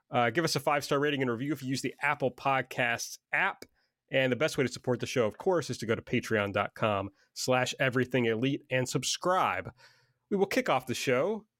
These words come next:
as we always do, no matter who's here, with Elite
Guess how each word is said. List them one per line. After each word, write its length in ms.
as 240
we 120
always 400
do, 220
no 100
matter 200
who's 260
here, 280
with 180
Elite 500